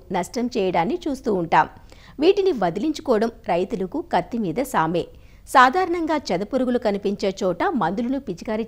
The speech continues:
చేస్తారే కానీ, తోటల్లో వీటి పుట్టలున్నాయేమో గమనించడం కూడా ముఖ్యం. పుట్టలో ఉన్న రాణి ఈగను మట్టు పెట్టకపోతే, ఎన్ని చర్యలు చేపట్టినా ఫలితం ఉండదు. ఎందుకంటే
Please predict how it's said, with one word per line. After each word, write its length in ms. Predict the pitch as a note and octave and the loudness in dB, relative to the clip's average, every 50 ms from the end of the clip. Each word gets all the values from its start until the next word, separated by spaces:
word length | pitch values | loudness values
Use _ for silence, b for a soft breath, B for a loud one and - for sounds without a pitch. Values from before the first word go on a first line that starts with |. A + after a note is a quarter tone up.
| - | -2
చేస్తారే 380 | G3+ G3 G3 - A3 G3+ F#3+ F#3 | -2 -2 -2 -2 -4 -2 -2 -2
కానీ, 400 | - - F3 E3+ F3 E3+ D#3 - b b b b b b - | 0 2 2 2 2 0 -4 -6 b b b b b b 2
తోటల్లో 480 | A#3+ A3+ B3+ C4 - F4 C#4+ C#4 C#4 B3+ | 4 4 4 4 2 0 2 2 2 2
వీటి 340 | G3+ G3 A3+ A3 - A#3 | 0 0 -2 0 0 -2
పుట్టలున్నాయేమో 1040 | - - - - G3+ F#3+ - - C#4 C4+ A#3 G3 G3 G#3 A3 A3+ G#3 G3 F#3+ G#3+ A#3 G3+ | -2 -2 -4 -6 -6 -4 0 0 0 0 0 2 2 2 2 2 2 2 0 0 0 2
గమనించడం 480 | F#3 D#3 F3+ G3+ G3+ A3 - G#3 G3+ F#3+ | 2 0 2 0 -2 -2 -4 -4 -4 -4
కూడా 260 | F#3+ - E3+ E3+ C#4 | 0 0 0 2 2
ముఖ్యం. 400 | D#4+ C4 G3+ E3 - - G3+ D3 - - B B B B B B - - | 0 0 -2 -2 -2 -4 -4 -4 -6 -10 B B B B B B 0 0
పుట్టలో 340 | C4+ C4+ - F#4+ F#4+ G4+ F#4 | 0 2 4 2 4 4 4
ఉన్న 260 | E4+ D4+ C#4+ C4 A#3 | 4 2 2 2 4
రాణి 360 | F#3+ F3+ E3+ E3+ B3+ C#4 - - | 4 4 4 4 2 0 -2 -2
ఈగను 400 | A#3+ A3 G#3+ G3+ F#3+ G3+ G#3+ F#3 - - | 0 0 2 2 2 2 2 0 -2 -4
మట్టు 280 | - E3 F3 E3 - C#4+ | -6 -6 -4 -4 -6 -4
పెట్టకపోతే, 760 | - B3 G3 - F#3+ - F3 - G#3 F3 E3+ - F#3 F3 - - - | -4 -4 -4 -4 -6 -6 -2 0 0 0 2 2 0 0 0 -4 -6
ఎన్ని 300 | F#3 F#3+ G#3 A#3 B3+ A#3+ - - | -4 -2 0 0 -2 -2 -2 -2
చర్యలు 240 | F#3+ F3+ G#3 A3 A3 | -2 0 0 0 -2
చేపట్టినా 600 | B3 B3 - F3+ F3 - F3 E3+ F#3+ E3+ G3 B3 | -2 -2 -2 -4 -2 -2 -4 -4 -4 -4 -4 -4
ఫలితం 480 | D#4+ - - G#3+ F#3+ F#3+ F3+ - F#3 F3+ | -4 -4 -4 -4 -4 -2 -2 -2 -2 -2
ఉండదు. 360 | E3+ D#3+ D#3+ E3+ E3 E3+ - - b b b b b | 0 -2 0 0 -2 -2 -4 -6 b b b b b
ఎందుకంటే 640 | F#3+ F#3 G3+ G#3+ A3 - G#3+ F#3 - F4+ A4+ C#5 | -4 -2 0 0 0 0 0 0 2 2 2 2